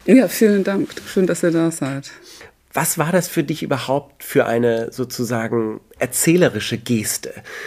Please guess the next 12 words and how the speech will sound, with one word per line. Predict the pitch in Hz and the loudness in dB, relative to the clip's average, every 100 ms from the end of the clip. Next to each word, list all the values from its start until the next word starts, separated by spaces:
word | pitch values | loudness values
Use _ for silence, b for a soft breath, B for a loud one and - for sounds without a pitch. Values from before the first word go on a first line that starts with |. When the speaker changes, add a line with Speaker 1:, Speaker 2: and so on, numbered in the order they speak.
| B B | B B
Speaker 2:
zu | - | -6
sagen, | 120 120 113 123 120 120 | -2 0 0 2 0 -2
ich | 107 - - - - | -6 -12 -12 -16 -4
möchte | 131 127 - | -2 0 -2
hier | 117 113 120 113 | -4 0 0 -2
komplett | - 139 135 - - 127 123 123 - B B B B B | -4 -2 -2 -6 -6 -4 -4 -8 -10 B B B B B
die | 143 | -2
Grenzen | 127 127 123 123 127 107 | 2 4 4 2 2 2
dieses | 123 113 104 | -2 -4 -4
musealen | 123 117 120 107 113 | -2 0 0 0 -2
Raums | 113 104 107 104 - - B B B B | -4 -4 -4 -4 -10 -12 B B B B
hinterfragen, | - 135 127 120 - 107 110 110 113 | -2 0 0 -2 0 0 0 -4 -6